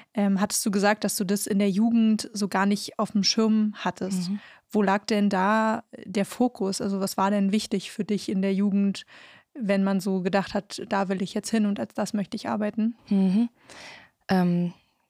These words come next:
Speaker 2: ich sag mal so, in meiner Jugend war ich beruflich gesehen doch schon relativ lost. Also man,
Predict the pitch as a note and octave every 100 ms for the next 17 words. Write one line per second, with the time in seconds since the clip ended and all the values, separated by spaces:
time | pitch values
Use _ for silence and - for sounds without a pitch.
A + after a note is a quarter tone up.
0 | _ _ _ - F3+ F#3+ G3+ G3 G3 G3
1 | F#3+ F#3 F#3 G3 A3 A3+ F#3+ F#3+ F#3+ F#3+
2 | F#3 - _ F#3+ G3+ G3+ - G3+ - F#3+
3 | F#3 F#3+ G3 F#3+ G3 F#3 F#3 F#3+ - F#3+
4 | - F#3 A#3 - - - - - - -
5 | _ F#3 F3+ F3+ G3 G3